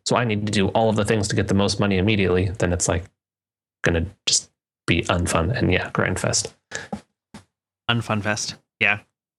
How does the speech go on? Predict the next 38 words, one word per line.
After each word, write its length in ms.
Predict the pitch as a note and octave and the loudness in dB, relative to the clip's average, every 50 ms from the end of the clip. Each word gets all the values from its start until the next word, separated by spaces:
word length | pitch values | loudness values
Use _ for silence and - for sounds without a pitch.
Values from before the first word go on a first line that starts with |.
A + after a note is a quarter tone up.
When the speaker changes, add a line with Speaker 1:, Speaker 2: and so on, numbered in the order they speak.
| _ _ _ _ _ _ _ _ _ _ _ _ _ _ _ _ _ _ _ - | _ _ _ _ _ _ _ _ _ _ _ _ _ _ _ _ _ _ _ -2
Speaker 2:
It, 140 | E3 D#3 - _ _ _ _ _ _ _ _ _ - | -2 -2 -4 _ _ _ _ _ _ _ _ _ -2
it 80 | F3 | 0
is 160 | F3 G3+ F#3+ - | 2 2 0 0
kind 160 | - F#3 F3+ | 0 2 2
of 80 | F3 | 2
interesting 360 | E3+ D#3+ E3+ C#3+ - A2 G2+ F#2 | 2 2 0 0 0 0 0 0
how 340 | G2 G#2 G#2 G#2 G#2+ - - _ _ _ _ _ _ _ _ _ _ _ _ _ _ _ _ _ _ _ _ - | 0 0 0 0 -4 -6 -10 _ _ _ _ _ _ _ _ _ _ _ _ _ _ _ _ _ _ _ _ -2
some 220 | - - B2 B2+ | 0 2 2 2
games, 360 | A#2+ A#2 A#2 A2+ A2+ G#2+ - - | 4 2 2 2 2 0 0 0
it 80 | - B2+ | 0 2
is 140 | B2 A#2+ A#2 | 2 2 2
really 180 | C3 A#2 A#2+ | 2 2 0
easy 300 | C3+ C#3 D#3+ C3+ A#2+ A2+ | 0 2 2 2 2 2
to 100 | G2+ G#2 | 2 0
do 200 | F#2+ F#2 A#2 A2+ | 0 0 2 2
that 280 | G#2+ G#2 G2 - - - | 4 2 2 0 -2 -4
to 120 | - - G2+ | -8 -6 -4
yourself 440 | G2 G2 - G2+ F#2+ F#2+ - - _ _ _ | -4 -2 0 0 -2 -2 -4 -8 _ _ _
and 280 | - G2+ G2 F#2+ F#2+ F2+ | -6 -4 -4 -4 -4 -2
make 240 | G2+ G#2+ A2+ A2+ - | 0 0 -2 -2 -2
them 140 | - G2 F#2+ | -4 -4 -2
unfun. 500 | F#2+ F#2+ F#2 G2+ G#2+ G2+ - - - A#2+ - _ _ _ _ _ _ _ _ _ _ _ _ _ _ - | 0 -2 -2 -2 -2 -2 -2 -2 -2 -4 -8 _ _ _ _ _ _ _ _ _ _ _ _ _ _ -2
Speaker 1:
Yeah. 240 | - G#2+ F#2+ F2 F2 F2+ - | 0 2 2 2 0 -2 -4
Speaker 2:
I 40 | A#2 | -2
think, 200 | A#2+ C#3 C3 B2+ | 0 0 0 0
like, 200 | - B2 A2+ - | -2 -2 -2 0
some 180 | - C3+ B2 A#2 | 0 0 0 0
competitive 500 | - A#2 G#2 G#2 A#2+ A#2 A2 G#2+ G2+ G2 | -2 -4 -2 -2 0 0 0 -2 -2 -2
games 280 | G#2+ G2 G2 G2+ - G#2 | -2 -2 -2 -2 -2 -4
as 120 | F#2+ - | -4 -4
well, 360 | G2 G#2 G2 F#2 F#2 F#2 - - _ _ _ _ _ _ _ _ _ _ _ _ _ _ _ _ _ _ _ _ _ _ | -2 0 0 0 0 -2 -6 -10 _ _ _ _ _ _ _ _ _ _ _ _ _ _ _ _ _ _ _ _ _ _
for 60 | - A#2 | -2 -2
a 40 | |
lot 140 | G#2 G2 G2 | 0 0 0
of 80 | G#2+ - | -2 -2
people 260 | - A#2 - - G2 | -4 -6 -6 -6 -4
have 260 | - - G2 F#2+ F#2 - | -2 -2 -2 -2 -2 -2
that, 280 | G2 F#2 F2+ F2 - | -2 -2 -2 -2 -6